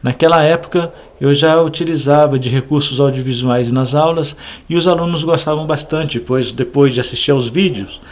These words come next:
sempre comentávamos as questões abordadas.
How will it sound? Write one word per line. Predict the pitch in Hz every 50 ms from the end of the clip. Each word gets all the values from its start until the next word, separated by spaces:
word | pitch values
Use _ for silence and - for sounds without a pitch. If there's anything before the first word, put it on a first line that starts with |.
| - - - -
sempre | - - 190 196 196 196 190
comentávamos | - 196 190 185 170 - - 147 147 156 143 135 131 127 123 123
as | 123 -
questões | - 143 139 - - 139 135 139
abordadas. | 139 139 147 160 123 107 98 90 82 71 - - -